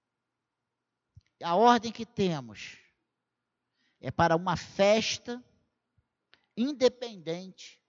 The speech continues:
das circunstâncias. Quantas vezes eu me pego, "Ah, hoje eu não tô muito pra, pra graça, hoje eu não tô bem."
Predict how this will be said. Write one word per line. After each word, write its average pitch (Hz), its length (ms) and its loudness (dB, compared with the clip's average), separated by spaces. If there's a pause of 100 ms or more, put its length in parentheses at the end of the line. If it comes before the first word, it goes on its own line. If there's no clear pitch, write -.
(160)
das 143 600 -4 (180)
circunstâncias. - 1300 -12 (1300)
Quantas 254 420 0
vezes 208 640 -4
eu 294 240 4
me 262 160 -6
pego, 170 640 -2 (500)
"Ah, 196 220 -2
hoje 220 260 -4
eu 220 60 -8
não 208 100 -16
tô 202 220 -8
muito 185 300 -16
pra, 165 420 -6 (1160)
pra 151 180 -8
graça, 151 420 -8
hoje 190 380 -8
eu 190 60 -12
não 180 100 -18
tô 185 160 -12
bem." 127 420 -16